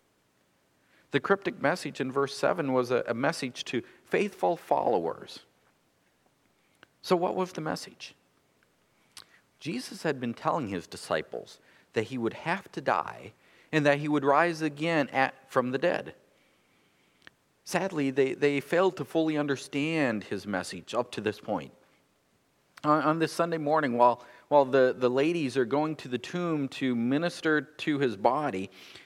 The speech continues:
Jesus' disciples are undoubtedly huddled in Jerusalem,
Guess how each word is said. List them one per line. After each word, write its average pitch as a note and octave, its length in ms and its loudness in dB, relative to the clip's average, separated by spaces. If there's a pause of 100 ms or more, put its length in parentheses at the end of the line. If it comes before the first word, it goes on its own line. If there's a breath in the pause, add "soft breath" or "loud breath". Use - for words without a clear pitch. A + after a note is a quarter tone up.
(100)
Jesus' D#3+ 640 -6
disciples C#3 560 -2
are B2+ 240 0
undoubtedly C3 720 0
huddled D#3 440 0
in B2 140 2
Jerusalem, A#2 560 -8